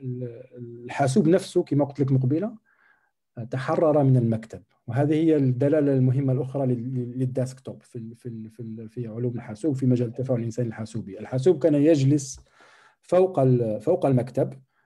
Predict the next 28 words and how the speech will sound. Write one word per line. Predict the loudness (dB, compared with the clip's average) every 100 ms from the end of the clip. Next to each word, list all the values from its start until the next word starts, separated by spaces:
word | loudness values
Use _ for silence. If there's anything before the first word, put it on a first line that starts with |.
| -2
بنموذج | 0 2 4 4 2
تفاعلي | 0 0 0 2 2
مكتبي | 0 -4 -8 -8 -6
مرئي، | -8 -10 -14 -14 -14 _ _ _ _ _ _ _ _ _ -6
ولكن | -4 0 0
الحاسوب | 0 -2 -2 -6 -8 -8
انتقل | -6 -4 -4 -6 -10
وتحرر | -8 -8 -8 -6 -4 -6 -8 -8 -6
ودخل | -4 -4 -2
الجيب | -2 -2 -4 -6 -4 -4
ودخل | -4 -4 -4 -4 -4
السيارة | -4 -6 -6 -8 -10
ودخل | -10 -10 -10 -10
ما | -10 -12
إلى، | -12 -16 -14
إلى، | -14 -12 -18 -16
يعني، | -12 -8 -6 -6
سي-، | 0 0 0 -6 _ _ _ -2
أم، | 0 0 -4 -12 -20 -20 _ _
سياقات | 2 4 4 4 4 4
تفاعلية | 4 6 6 2
أخرى | 0 2 2 0 -4 _ _ _ _ -4
أين، | 0 2 2
أين | 0 -2 -2 -2 0
النموذج | 2 4 4 2 0 -2
التفاعلي | -4 -2 0 0
المرئي | 0 0 0 0
هذا | -2 -2 -4 -6